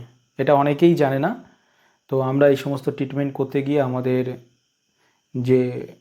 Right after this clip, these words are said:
গুরু আছেন, তাদের যে বিদ্যা আছে, পৌরাণিক যে আমাদের, আহ, যন্ত্র, মা মন্ত্র, তাবিজ আছে, সে সমস্তর মধ্যে কিন্তু এই অশুভ শক্তির ব্যথার উল্লেখ আছে, আর সেগুলো আমরা ট্রিটমেন্ট করেও উপকৃত হচ্ছি।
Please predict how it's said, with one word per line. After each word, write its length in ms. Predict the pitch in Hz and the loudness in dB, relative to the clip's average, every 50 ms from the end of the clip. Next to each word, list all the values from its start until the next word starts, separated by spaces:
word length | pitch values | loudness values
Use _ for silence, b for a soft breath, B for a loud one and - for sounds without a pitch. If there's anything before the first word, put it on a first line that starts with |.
| _ _ | _ _
গুরু 300 | 151 135 123 139 143 147 143 135 | -10 -4 -2 2 4 4 4 4
আছেন, 380 | 131 131 131 - - 147 151 175 175 165 160 - | 4 2 -2 -2 -4 -4 -4 -4 -8 -12 -12 -10
তাদের 240 | - 127 127 131 131 127 | -8 -6 -4 -4 -4 -2
যে 120 | 135 127 | -4 -4
বিদ্যা 360 | 123 123 127 127 127 127 131 127 | -4 -2 -4 -4 -2 -2 0 0
আছে, 200 | 127 123 - - 127 | 0 -2 -4 -8 -6
পৌরাণিক 440 | 127 131 127 123 127 127 127 127 123 | -4 -2 -2 -2 -2 -2 -4 -6 -4
যে 120 | 123 127 127 | -4 -4 -4
আমাদের, 320 | 120 120 120 120 123 120 123 123 b b b b b b b b b b b b b b _ - | -4 -4 -4 -4 -6 -6 -8 -10 b b b b b b b b b b b b b b _ -8
আহ, 140 | 131 120 120 117 | -6 -4 -2 0
যন্ত্র, 360 | 120 127 131 131 123 127 127 131 127 | 2 2 2 0 0 0 0 0 0
মা 140 | 123 123 123 | 0 -2 -2
মন্ত্র, 320 | 120 123 123 123 120 - 127 120 | -2 -2 -2 -4 -4 -6 -6 -4
তাবিজ 320 | 123 127 117 120 123 120 | -4 -4 -4 -4 -2 -2
আছে, 220 | 123 117 120 - 175 | -2 -4 -4 -6 -8
সে 140 | 165 - - 127 | -8 -6 -6 -6
সমস্তর 440 | - 151 147 147 143 - - 139 | -4 -2 -4 -4 -4 -2 -2 -2
মধ্যে 300 | 127 127 123 123 120 123 123 | -2 -2 -4 -6 -4 -4 -4
কিন্তু 260 | 120 123 120 120 170 202 226 B B B B B B B B | -2 -2 -2 -2 -2 -4 -4 B B B B B B B B
এই 120 | - 131 135 | -2 -2 0
অশুভ 320 | 131 123 117 - - 127 123 | 0 -2 -4 -2 -2 -2 -2
শক্তির 380 | 123 120 - 120 - - 151 135 | -2 -6 -8 -12 -6 -4 -4 -2
ব্যথার 320 | 120 120 113 - - 123 123 123 - | -2 -2 -4 -4 -6 -6 -6 -6 -4
উল্লেখ 280 | 135 123 123 123 117 120 | -4 -2 0 0 0 -2
আছে, 220 | 131 120 123 - 185 208 208 | -4 -4 -4 -4 -6 -4 -4
আর 80 | 147 120 | -6 -6
সেগুলো 360 | - - 135 120 127 131 131 - | -6 -6 -4 -2 -2 -2 -2 -2
আমরা 300 | - 127 123 120 135 165 214 - b b b b b b b b b b b b b _ | -2 -2 0 2 2 2 2 0 b b b b b b b b b b b b b _
ট্রিটমেন্ট 380 | 143 139 135 147 156 160 165 147 | 0 0 2 4 4 4 4 4
করেও 260 | - 143 135 143 180 247 269 170 | 4 4 4 4 2 2 -2 -4
উপকৃত 380 | 131 139 135 131 - 127 123 123 | -4 -4 -6 -4 -4 -8 -6 -6
হচ্ছি। 340 | 120 117 117 - - - | -6 -8 -8 -10 -12 -16